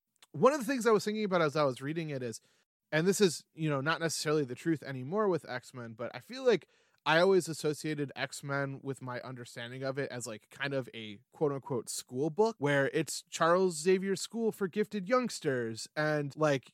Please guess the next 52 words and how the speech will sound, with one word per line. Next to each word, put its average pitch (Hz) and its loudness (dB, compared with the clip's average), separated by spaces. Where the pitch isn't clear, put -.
you 160 0
would 151 4
have 151 4
the 131 0
main 190 2
missions, 165 -2
but 143 -4
they'd 131 -2
always 214 8
come 196 -4
back 175 0
to - -14
school 190 -4
at 151 -6
the 143 -8
end 127 -8
of 120 -8
the 120 -10
day, 117 -10
and 104 -14
the 107 -14
different 151 -6
X-Men 151 -4
were, 131 -4
like, 104 -10
different 135 -12
professors. 131 -6
And 180 6
there's 208 10
aspects 202 4
of 208 0
that 240 4
in 220 -4
this 220 0
book, 214 0
but 147 0
it 147 4
also 170 0
sometimes 175 -6
feels 165 -6
like 151 -6
the 123 -8
school 143 -6
element 147 -2
is 147 0
more 147 2
something 147 -4
that 131 -4
felt 135 -2
like 131 -4
it 135 -6
had 123 0